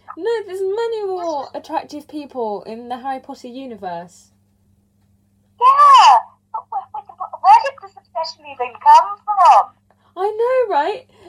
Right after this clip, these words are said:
Speaker 1: Like,
Speaker 2: How did it start?
Speaker 1: he's not even a good person.
Speaker 2: He isn't. If, if you want to date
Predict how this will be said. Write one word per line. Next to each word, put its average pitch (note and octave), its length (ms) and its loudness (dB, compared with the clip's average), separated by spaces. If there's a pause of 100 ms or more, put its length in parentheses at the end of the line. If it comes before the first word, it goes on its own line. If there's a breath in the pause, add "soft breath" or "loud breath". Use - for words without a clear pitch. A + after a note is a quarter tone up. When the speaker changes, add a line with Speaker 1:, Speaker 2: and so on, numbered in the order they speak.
Speaker 1:
Like, G#4+ 320 -6
Speaker 2:
How - 280 -6
did G4 220 -14
it - 60 -18 (160)
start? E4+ 460 6 (400)
Speaker 1:
he's B4 300 0
not B4+ 140 4
even A#4 260 -6
a G#4+ 100 -6
good G4+ 340 -6
person. C4+ 920 -4 (1160)
Speaker 2:
He G4 60 -18
isn't. G#4 600 -4 (120)
If, - 120 -4 (160)
if G#4 160 -6
you G4+ 200 -14
want F4+ 280 0
to - 1400 -12 (420)
date C4+ 240 -6